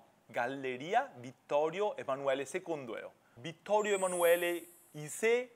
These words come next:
왕의 갈레리아예요. 이, 이 갈레리아는 천팔백오십구 년에 만들었는데 왜 만들었냐면 밀라노의 중심지인 이 두오모 광장과 그리고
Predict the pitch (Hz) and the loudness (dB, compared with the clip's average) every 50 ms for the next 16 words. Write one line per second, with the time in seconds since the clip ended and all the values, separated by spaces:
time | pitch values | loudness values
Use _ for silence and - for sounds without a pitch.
0 | _ _ - 127 127 139 151 156 160 175 190 202 151 131 131 143 160 180 190 190 | _ _ -4 0 2 4 4 4 2 2 0 0 0 0 0 0 0 0 0 2
1 | 190 185 170 147 123 107 110 110 - 101 - _ _ - - - - - _ - | 2 2 0 0 -4 -6 -6 -8 -8 -12 -14 _ _ -20 -20 -20 -20 -20 _ -12
2 | 147 165 - _ _ _ - 135 135 - 165 170 190 196 196 196 185 180 160 147 | -12 -12 -12 _ _ _ -14 -10 -2 2 2 2 4 2 2 2 4 4 4 4
3 | 151 156 147 123 110 - - 185 208 208 208 214 202 185 185 - - 139 123 - | 2 0 -2 -6 -8 -6 -4 -4 -2 2 4 4 4 4 2 0 -2 -6 -8 -8
4 | - 156 - - 156 151 151 143 135 123 117 110 107 - 104 101 104 104 107 127 | -10 -14 -14 -12 -8 -6 -4 -4 -4 -4 -6 -6 -6 -8 -10 -10 -12 -6 -2 -2
5 | 135 123 - - - _ - 120 127 147 175 185 185 160 135 123 120 117 107 104 | -2 -2 -2 -6 -18 _ -8 -6 -4 -2 -2 -2 0 0 0 -2 -2 -2 -4 -2
6 | 117 135 139 123 104 - - _ _ _ _ _ _ _ 135 139 170 170 196 208 | 0 2 2 2 0 -2 -10 _ _ _ _ _ _ _ -8 -4 0 4 4 4
7 | 208 208 208 196 190 - - 190 196 180 - - 196 185 175 165 135 131 139 139 | 6 4 2 0 0 -2 -4 -4 -4 -4 -4 -6 -4 -4 -4 -4 -6 -6 -4 -4
8 | 151 185 220 262 - - _ _ _ _ _ _ 135 131 131 131 123 123 120 113 | -4 -4 -6 -8 -10 -16 _ _ _ _ _ _ -10 -8 -8 -8 -8 -8 -10 -10
9 | 104 - - _ _ _ - - - 135 139 151 170 175 180 165 - - 131 127 | -12 -16 -20 _ _ _ -20 -8 0 2 4 4 4 2 -2 -4 -2 -2 -2 0
10 | 127 127 113 135 127 123 123 120 139 165 214 262 - - - - - 131 127 127 | -2 2 4 4 4 4 6 10 10 10 10 8 4 -4 -16 -10 -8 -6 -6 -4
11 | 127 - 190 233 269 - - | 0 2 2 2 2 0 -4